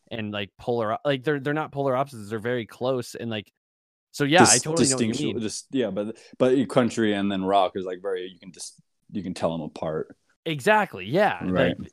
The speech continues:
Speaker 1: there's a, there's, like, a, a distinctual difference through
Speaker 2: Mm-hmm.
Speaker 1: it, and, like, yeah, dude. So I, no, that totally makes sense, because, like, I listen to a million different genres, so I think my
Speaker 2: <laughs>
Speaker 1: kid, my kid's gonna be like,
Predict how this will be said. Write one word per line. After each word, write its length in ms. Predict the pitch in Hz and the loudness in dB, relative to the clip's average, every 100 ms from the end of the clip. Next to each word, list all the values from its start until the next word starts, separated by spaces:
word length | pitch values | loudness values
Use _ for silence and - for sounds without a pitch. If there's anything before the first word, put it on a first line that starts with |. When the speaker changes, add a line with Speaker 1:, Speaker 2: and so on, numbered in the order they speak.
| _ | _
Speaker 1:
there's 180 | 139 139 | -10 -8
a, 100 | 127 | -6
there's, 260 | 131 147 131 | -4 -2 0
like, 160 | 139 | 0
a, 160 | 127 110 - _ - | -2 -4 -8 _ -8
a 80 | 131 | -8
distinctual 680 | 110 127 - 156 143 139 123 | -6 -12 -8 -6 -6 -6 -8
difference 580 | 95 131 - 101 82 - - | -2 -4 -4 -10 -10 -14 -4
through 180 | - 98 92 | 2 4 4
Speaker 2:
Mm-hmm. 120 | 85 | 2
Speaker 1:
it, 80 | 82 | -2
and, 220 | 123 113 | -6 -12
like, 240 | 117 104 95 _ _ _ | -10 -12 -14 _ _ _
yeah, 300 | 151 156 85 | 2 4 2
dude. 300 | - 101 107 | -6 -8 -6
So 140 | 135 | -2
I, 120 | 120 | 0
no, 280 | 143 139 160 | 0 0 2
that 200 | 131 139 | 2 -2
totally 300 | - 160 156 | -2 -2 -2
makes 200 | 139 123 | -4 -4
sense, 240 | - 160 - | -6 -8 -10
because, 540 | 120 - 117 104 101 _ _ _ _ _ _ | -14 -10 -8 -8 -12 _ _ _ _ _ _
like, 280 | 113 107 - _ - | -6 -6 -10 _ -2
I 140 | 135 | 0
listen 300 | 147 147 143 | 0 -2 -6
to 140 | 123 117 | -4 -2
a 40 | |
million 280 | 107 113 110 | -2 -2 -2
different 280 | 110 110 101 | -4 -6 -6
genres, 380 | 107 107 110 | -6 -6 -10
so 140 | - 120 | -6 -4
I 120 | 104 | -2
think 200 | 104 117 | -4 -2
my 240 | 87 117 | 2 4
Speaker 2:
<laughs> 100 | 107 | 4
Speaker 1:
kid, 180 | - 123 | 2 -2
my 200 | 131 127 | -4 -6
kid's 320 | 139 131 117 | -4 -4 -6
gonna 220 | 113 113 104 | -6 -6 -4
be 140 | 113 | -4
like, 320 | 110 104 98 | -4 -4 -6